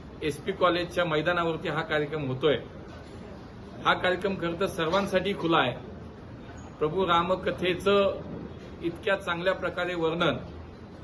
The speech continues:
जे खरं तर देशात नाही तर देशाबाहेर सुद्धा ज्यांनी केलंय, आपल्या कथेच्या कार्यक्रमाच्या माध्यमातून ते डॉक्टर कुमार विश्वास पुणेकरांच्या भेटीसाठी येत आहेत आणि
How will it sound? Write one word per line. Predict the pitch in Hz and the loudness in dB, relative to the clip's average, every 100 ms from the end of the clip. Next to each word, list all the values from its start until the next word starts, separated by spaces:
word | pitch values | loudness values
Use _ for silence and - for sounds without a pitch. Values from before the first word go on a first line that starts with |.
| - - - - | -14 -12 -12 -6
जे | 160 175 | -4 -2
खरं | 165 170 190 | 0 0 0
तर | |
देशात | 165 160 160 180 175 | 2 2 2 0 0
नाही | 175 185 | -2 0
तर | |
देशाबाहेर | 185 160 - 170 147 175 | 0 0 0 2 2 0
सुद्धा | 165 175 185 185 | -2 0 4 4
ज्यांनी | 170 165 175 | 4 0 -2
केलंय, | 160 151 151 120 - - - - - - - | 0 4 4 4 0 -10 -12 -14 -14 -10 -8
आपल्या | 135 165 170 | -2 0 0
कथेच्या | 165 151 170 165 170 | 0 -2 -2 0 0
कार्यक्रमाच्या | 165 151 156 160 160 156 156 | 2 2 2 0 -2 -2 -2
माध्यमातून | 143 139 151 151 156 170 | -2 -2 -2 -4 -4 -6
ते | |
डॉक्टर | 156 147 160 | -4 -4 -4
कुमार | 135 151 170 160 | -6 0 0 0
विश्वास | 147 170 170 - 175 151 - - - - - - | -2 0 0 0 0 -2 -4 -12 -12 -12 -10 -6
पुणेकरांच्या | 151 175 175 165 165 165 | -2 0 0 0 0 0
भेटीसाठी | 151 139 175 170 156 160 | 2 2 0 -2 -2 0
येत | 147 - | 0 0
आहेत | 120 107 - - - - - - - - - | -2 -2 -8 -12 -12 -14 -14 -14 -14 -14 -4
आणि | 156 190 202 | -2 2 0